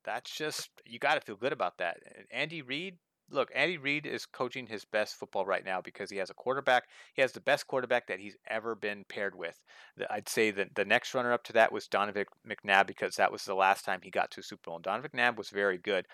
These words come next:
but Patrick Mahomes is on a whole nother level. He allows Andy Reid to not feel that he has to play conservative. Andy Reid just keeps his foot on the gas. That, that's, this is what we've seen.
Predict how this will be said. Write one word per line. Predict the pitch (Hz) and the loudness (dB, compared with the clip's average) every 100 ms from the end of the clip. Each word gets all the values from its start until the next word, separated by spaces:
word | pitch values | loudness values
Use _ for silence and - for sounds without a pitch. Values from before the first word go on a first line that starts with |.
| - - - | -20 -18 -12
but | - | 0
Patrick | 131 131 - | 4 4 2
Mahomes | 101 110 107 | -10 -6 -8
is | 104 95 | -6 -6
on | 87 | -6
a | |
whole | - - 107 107 101 | -8 -4 0 2 0
nother | 98 98 | -4 -8
level. | 92 90 80 | -4 -4 -4
He | 87 110 123 | -10 -8 -6
allows | - 107 98 98 110 113 - - - _ _ | -2 4 8 10 10 6 -2 -14 -20 _ _
Andy | 110 110 107 | -4 -4 -4
Reid | 101 101 104 | -8 -8 -8
to | - | -10
not | 98 101 - | -2 0 -2
feel | - 113 104 101 98 | -6 -6 0 0 2
that | 92 | -2
he | 90 | 0
has | 104 101 - | 4 4 4
to | - 104 101 98 95 _ _ _ _ _ _ - _ _ _ | -8 -8 -6 -6 -10 _ _ _ _ _ _ -20 _ _ _
play | - 110 110 | -4 2 2
conservative. | - 101 - 110 101 87 87 _ _ _ _ - - | 0 -8 0 2 2 0 -6 _ _ _ _ -6 0
Andy | 104 107 | 0 0
Reid | 107 110 98 _ _ - | 2 2 0 _ _ -8
just | 110 - | -6 -6
keeps | - 120 - | -6 -6 -6
his | 110 | -6
foot | - 117 | 2 6
on | 107 | 6
the | 98 | 4
gas. | 90 95 95 98 - 92 92 | 6 8 8 6 -2 -16 -10
That, | 92 101 98 | -10 -8 -6
that's, | 104 - | -6 -6
this | 113 - | -10 -6
is | |
what | 120 - | -4 -4
we've | 101 | -6
seen. | - 113 98 | -8 -6 -6